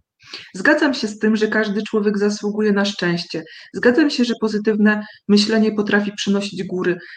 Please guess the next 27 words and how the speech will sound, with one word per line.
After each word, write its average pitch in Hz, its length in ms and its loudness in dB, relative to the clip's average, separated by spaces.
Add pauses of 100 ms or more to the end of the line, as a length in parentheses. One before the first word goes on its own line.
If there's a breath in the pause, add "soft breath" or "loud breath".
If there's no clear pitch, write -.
Zgadzam 240 400 2
się 254 140 2
również, 226 300 0
że 208 240 2
robienie 220 340 2
zawodowo 208 480 2
tego, 208 280 -2
co 208 140 -4
się 196 220 -4
kocha, 202 300 -2
jest 196 200 -4
bardzo 196 220 -4
satysfakcjonujące. 190 1200 -6 (420 loud breath)
Naturalnie 262 520 4
zgadzam 233 360 2
się 226 140 -2
również, 208 480 0 (200 loud breath)
że 190 160 2
w 208 80 -2
imię 254 280 0
własnych 220 500 -2
marzeń 202 360 4
warto 202 300 0
ryzykować. 196 760 -4 (420 loud breath)
Ale 233 300 4
jeśli 214 380 -2
nie, 214 80 -2